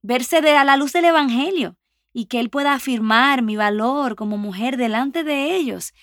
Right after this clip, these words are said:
Y para eso requiere humildad de mi esposo también. Entonces, y como hablaba, por ejemplo, del gozo, eh, si mis hijos todo el tiempo me ven tan cansada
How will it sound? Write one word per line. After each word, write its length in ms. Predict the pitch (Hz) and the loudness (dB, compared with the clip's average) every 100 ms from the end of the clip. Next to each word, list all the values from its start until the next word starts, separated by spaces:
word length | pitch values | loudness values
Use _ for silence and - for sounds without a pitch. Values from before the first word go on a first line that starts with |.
| - _ | -20 _
Y 140 | - 226 | -2 2
para 280 | 240 226 233 | 4 6 4
eso 160 | 330 | 2
requiere 360 | 339 269 254 247 | -2 -2 -2 -2
humildad 360 | 226 208 196 | -2 -2 -4
de 140 | 190 185 | -4 -6
mi 120 | 175 | -8
esposo 400 | 170 - 180 196 | -8 -12 -14 -14
también. 600 | 185 180 180 285 294 196 _ - - - - | -14 -12 -8 -6 -6 -8 _ -20 -20 -12 -8
Entonces, 800 | 226 240 240 - 269 233 226 - _ | -4 -2 -2 0 0 0 -4 -10 _
y 120 | - 233 | -12 -6
como 220 | 233 233 | 0 0
hablaba, 340 | 220 220 262 | 2 2 2
por 160 | 247 247 | 0 -4
ejemplo, 440 | 214 220 214 226 | -2 -4 -4 -4
del 200 | 202 185 | -4 -6
gozo, 680 | 196 240 254 233 220 214 226 _ _ | -4 -4 -4 -6 -8 -8 -10 _ _
eh, 520 | - 214 208 196 196 - _ _ 214 | -6 -2 0 -2 -4 -12 _ _ -12
si 200 | - 247 | -8 -4
mis 200 | 233 226 | -2 -2
hijos 240 | 254 302 - | -2 -4 -4
todo 220 | 294 311 | -4 -2
el 120 | 277 | -4
tiempo 360 | 240 226 220 214 | -4 -4 -4 -6
me 160 | 208 | -4
ven 300 | 202 202 196 _ _ _ | -4 -6 -8 _ _ _
tan 260 | 233 269 | -2 -2
cansada 840 | 294 349 320 - 220 202 190 185 | -2 -4 -4 -4 -2 0 0 -2